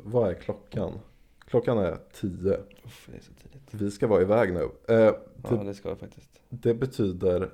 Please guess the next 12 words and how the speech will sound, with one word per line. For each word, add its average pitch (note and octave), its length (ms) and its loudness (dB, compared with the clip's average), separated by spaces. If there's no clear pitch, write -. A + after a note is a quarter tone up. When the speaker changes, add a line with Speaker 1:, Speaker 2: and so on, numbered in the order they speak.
Speaker 1:
<laughs> - 120 -20
att, - 840 -8
att G#2+ 340 -2
just C#3 380 -4
nu F#2 240 0
så - 180 -12
finns F#2+ 220 -6
det G2+ 80 -6
några F2+ 220 0
i - 20 2
Afrika F2+ 560 0
som F2+ 340 -6